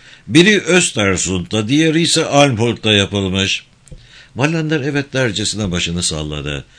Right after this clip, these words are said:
"Geriye Eriksson kalıyor," diye sürdürdü konuşmasını. "Diğer bir acımasız adam. Birçok uğraş verdikten sonra, daha doğrusu şansımız yaver gittikten sonra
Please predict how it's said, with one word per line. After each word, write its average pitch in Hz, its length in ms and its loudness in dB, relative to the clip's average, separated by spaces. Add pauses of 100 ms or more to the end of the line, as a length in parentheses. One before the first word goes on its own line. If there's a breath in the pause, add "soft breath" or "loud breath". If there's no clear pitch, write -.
(400 loud breath)
"Geriye 190 380 6
Eriksson 147 600 2
kalıyor," 92 480 0
diye 90 220 2
sürdürdü 101 540 -2
konuşmasını. 90 800 -2 (360 soft breath)
"Diğer 170 360 4
bir 139 260 2
acımasız 110 540 0
adam. 85 360 0 (520 loud breath)
Birçok 196 420 4
uğraş 175 440 4
verdikten 156 560 2
sonra, 87 360 -2
daha 90 240 2
doğrusu 95 360 0
şansımız 104 640 -2
yaver 101 400 2
gittikten 104 640 -2
sonra 95 440 0